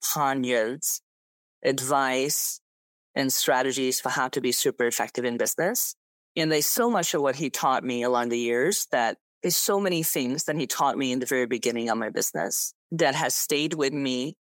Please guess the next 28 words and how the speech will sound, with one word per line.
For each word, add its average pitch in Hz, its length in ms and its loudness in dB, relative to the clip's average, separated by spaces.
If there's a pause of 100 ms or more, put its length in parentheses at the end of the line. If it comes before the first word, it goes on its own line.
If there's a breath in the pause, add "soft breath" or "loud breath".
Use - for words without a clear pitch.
all 156 220 6
the 156 100 -2
years - 360 0
I've 113 80 0
been 113 100 -2
in 113 80 -6
business, - 360 -4
the 110 80 -2
last - 400 0
thirty-five 151 500 2
years. 104 420 0
He 120 140 -2
just - 500 -2 (800)
has 151 140 0
been 147 240 2
that 127 220 4
instrumental 131 680 0
in 120 100 0
me. 120 220 -2
And 139 120 0
there's 139 220 0
many 147 380 0
of 135 100 0
the 135 60 0
things 127 380 -2
that 127 120 2
I 113 160 0
teach - 480 -2